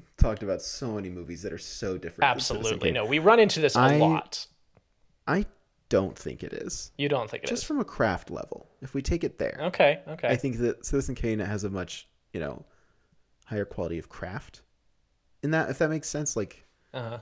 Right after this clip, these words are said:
Speaker 1: I don't know. This is clearly, like, sh-, a shot on, like, a lower budget, you know?
Speaker 2: Right.
Speaker 1: It's still great. I'm not saying that makes it bad.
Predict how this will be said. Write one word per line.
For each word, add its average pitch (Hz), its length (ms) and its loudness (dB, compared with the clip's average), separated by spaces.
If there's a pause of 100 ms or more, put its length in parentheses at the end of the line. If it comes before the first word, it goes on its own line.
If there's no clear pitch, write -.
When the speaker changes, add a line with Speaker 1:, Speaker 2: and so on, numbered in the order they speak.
Speaker 1:
I - 60 -6
don't 156 80 2
know. 110 100 2
This 143 240 0
is 147 140 -2
clearly, 131 460 4
like, 110 420 2
sh-, - 200 -10 (100)
a 107 60 -6
shot - 540 0 (640)
on, 101 120 -8
like, 98 100 -4
a 104 80 -2
lower 92 320 -2
budget, 80 500 -6 (380)
you 101 160 -4
know? - 300 -4
Speaker 2:
Right. 87 360 -12 (220)
Speaker 1:
It's - 180 -8
still 185 260 0
great. 95 520 0
I'm 113 140 -6
not 127 200 -2
saying 117 340 -2
that 101 140 -2
makes 104 260 -6
it - 220 -8
bad. 101 480 -8